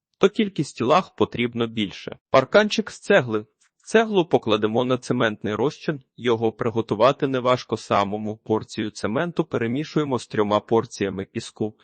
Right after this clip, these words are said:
підливаємо воду до створення маси. Перед роботою потрібно визначитися з розмірами огорожі. Коли паркан призначений для прикраси, його зручно звести в половину цегли. Якщо парканчик призначений для захисту,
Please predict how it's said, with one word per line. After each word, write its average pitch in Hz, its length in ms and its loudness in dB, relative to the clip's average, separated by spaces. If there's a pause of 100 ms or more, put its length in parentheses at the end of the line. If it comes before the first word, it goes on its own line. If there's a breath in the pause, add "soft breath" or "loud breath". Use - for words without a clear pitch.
(280 soft breath)
підливаємо 123 680 2
воду 107 280 -2
до 107 120 -4
створення 110 520 -4
маси. 104 440 -2 (180)
Перед 113 280 -2
роботою 123 560 -2
потрібно 143 560 -2
визначитися 110 760 -6
з 107 100 -8
розмірами 104 560 -2
огорожі. 107 720 -4 (220)
Коли 120 200 2
паркан 117 420 0
призначений 110 760 -2
для 107 160 2
прикраси, 131 640 -2
його 123 300 -2
зручно 110 500 -6
звести 104 380 -4
в - 80 -16
половину 107 540 -2
цегли. 107 500 -4
Якщо - 300 -2
парканчик - 640 -2
призначений 107 760 -2
для 104 180 0
захисту, 107 680 -2